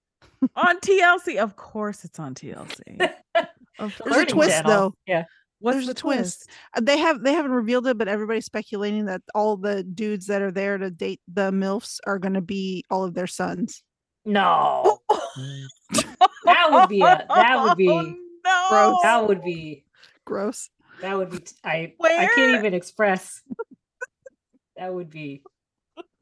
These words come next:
Speaker 2: horrifying. <laughs>
Speaker 1: Where as
Speaker 3: Like,
Speaker 1: a
Speaker 3: do this big reveal?
Speaker 1: society have we fallen?
Speaker 2: Yeah, it's, I think we've always
Speaker 1: Oh
Speaker 2: been
Speaker 1: my
Speaker 2: here.
Speaker 1: God.
Speaker 2: Remember,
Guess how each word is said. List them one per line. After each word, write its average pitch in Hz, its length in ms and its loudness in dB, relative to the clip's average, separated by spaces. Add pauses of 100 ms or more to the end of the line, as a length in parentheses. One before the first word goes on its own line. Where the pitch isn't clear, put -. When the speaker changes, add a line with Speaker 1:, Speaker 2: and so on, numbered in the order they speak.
(140)
Speaker 2:
horrifying. 156 760 -8
<laughs> - 80 -20 (480)
Speaker 1:
Where 392 500 4
as 339 240 -2
Speaker 3:
Like, 392 40 -2
Speaker 1:
a 381 40 -2
Speaker 3:
do 349 120 2
this 339 200 0
big 302 120 2 (100)
reveal? 311 440 0 (120)
Speaker 1:
society 262 260 -12 (160)
have 262 240 -4
we 254 160 -2
fallen? 202 800 -2 (800)
Speaker 2:
Yeah, 156 300 -4
it's, - 160 -16
I 202 240 -4
think 220 160 -10
we've 170 140 -4
always 143 280 0
Speaker 1:
Oh 269 60 -6
Speaker 2:
been - 80 -14
Speaker 1:
my - 140 -6
Speaker 2:
here. 143 140 -12
Speaker 1:
God. 170 80 -10
Speaker 2:
Remember, 392 420 2